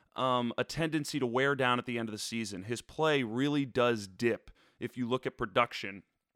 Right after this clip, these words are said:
when you hit November and December of the season. Um, and on that same token, bring back Bilal Powell. Bilal Powell is a hard runner,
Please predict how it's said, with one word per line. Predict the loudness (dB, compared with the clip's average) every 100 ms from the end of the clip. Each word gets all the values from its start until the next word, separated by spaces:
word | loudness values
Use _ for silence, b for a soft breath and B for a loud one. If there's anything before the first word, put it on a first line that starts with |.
| _ _ -14
when | 0 2
you | 4
hit | 4 2 2
November | 0 2 2 2 -2
and | -2
December | -4 -4 -4 -4 -8
of | -8
the | -8
season. | -8 -8 -10 -14 B B B B -2
Um, | 2 2 0 2
and | 2 4
on | 4 4
that | 2
same | 0 -4 -4
token, | 2 2 4 0 -2 -4 b b -2
bring | 0 2
back | 4 4 4
Bilal | 2 6 6 4
Powell. | 0 0 0 0 -6 _ _
Bilal | 2 4 2
Powell | 2 4 4
is | 2
a | -2
hard | 4 4 4
runner, | 4 4 4 0